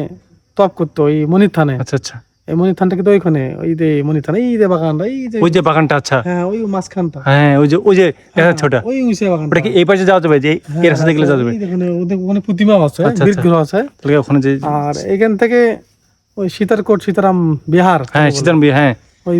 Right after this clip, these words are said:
Speaker 1: বিহারে এটা সংযোগ আছে এবং মাটির
Speaker 2: আচ্ছা।
Speaker 1: তল দিয়ে আছে।
Speaker 2: আচ্ছা। মাটির
Speaker 1: এটা
Speaker 2: তল
Speaker 1: আর
Speaker 2: দিয়ে?
Speaker 1: কি, হ্যাঁ, এটা আর কি ওই আপনার হচ্ছে, এ, ক্যামেরা দিয়ে না কি যেন আর কি দেখে তল দিয়ে।
Speaker 2: হুম।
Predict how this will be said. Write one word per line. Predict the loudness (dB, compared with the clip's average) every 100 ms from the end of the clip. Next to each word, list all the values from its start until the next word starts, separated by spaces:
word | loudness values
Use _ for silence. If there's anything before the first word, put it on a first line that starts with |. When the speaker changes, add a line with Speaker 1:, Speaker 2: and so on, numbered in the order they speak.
| 2
Speaker 1:
বিহারে | 2 4 2 0 -2 -10 _ _ -6
এটা | 0 0
সংযোগ | 0 0 0 -4 -8 -8
আছে | -4 -2 -2
এবং | -2 -2 0
মাটির | 0
Speaker 2:
আচ্ছা। | 0 0
Speaker 1:
তল | 0
দিয়ে | 0 -2
আছে। | -6 -8 -10
Speaker 2:
আচ্ছা। | -18 -18 _ _ 0
মাটির | 2
Speaker 1:
এটা | 4
Speaker 2:
তল | 4
Speaker 1:
আর |
Speaker 2:
দিয়ে? | 2 2
Speaker 1:
কি, | -2 0
হ্যাঁ, | 0 0 -4
এটা | 0 2 2
আর | 0
কি | 0 0 0 -2 _
ওই | -6 -2 -2
আপনার | 0 0
হচ্ছে, | -2 -2 -2 -2 -8 _ _ _ _ -10
এ, | -6 -4 -6 -4
ক্যামেরা | 0 2 2 2
দিয়ে | 2 0
না |
কি | -2 -4 0
যেন | 2 2 2
আর | 0
কি | 0
দেখে | 0 -2 0
তল | 2 2
দিয়ে। | 0 -2 0
Speaker 2:
হুম। | 0